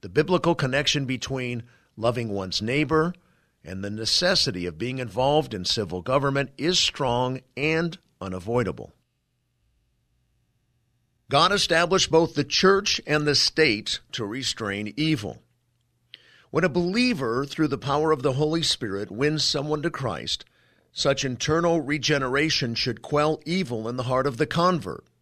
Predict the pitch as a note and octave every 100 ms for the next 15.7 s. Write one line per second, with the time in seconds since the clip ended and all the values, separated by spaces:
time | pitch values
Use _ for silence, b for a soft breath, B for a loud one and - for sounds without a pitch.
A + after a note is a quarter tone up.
0 | _ - E2 G#2+ A2 A2+ A2+ A2 - G#2+
1 | B2 A#2 B2 A2+ A2+ A#2 - G#2+ G#2 -
2 | G#2+ F2+ E2+ B2 A2 A#1 _ _ _ _
3 | _ _ _ _ _ _ - A2+ D3+ A2+
4 | A1 - _ _ b b b b b F3
5 | F#3+ G3+ F#3 F#3+ F#3+ D3+ C#3 C3+ F3 D#3
6 | C#3+ D3 - C3+ B2 D3 C#3+ B2+ A#2 F3
7 | G3+ A3 A2+ - - - b b b b
8 | b C3 C#3 C#3 D3 D#3 G3 E3+ F3+ -
9 | D3+ D3 F3+ F3+ F3+ F#3+ D3 - - F#2+
10 | G2 G2 C#3 B2 C3 A2 A2+ C3 B2+ A#2+
11 | A#2 B2+ C3 C3 A#2 - D3+ F3 D3 D#3+
12 | E3+ - b b b b C3 C3 C#3 F#3
13 | A3 D3+ - F#2 G#2+ - C#3 C#3 C#3 -
14 | B2+ C3 G#2 B2 B2 A#2 A#2+ B2 A#2+ A2
15 | - B2 B2+ - - -